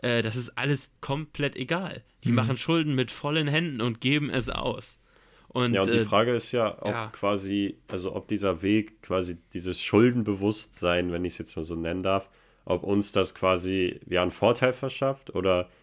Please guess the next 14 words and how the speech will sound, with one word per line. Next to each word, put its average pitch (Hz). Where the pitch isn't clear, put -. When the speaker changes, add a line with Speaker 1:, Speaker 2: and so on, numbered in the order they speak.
Speaker 3:
ob -
das 95
quasi 92
so 87
eine 87
Art, 85
ja, 85
falsche, 92
falsches 95
Ehrerweisen 85
oder 78
sowas 78
ist. 87
Äh, 80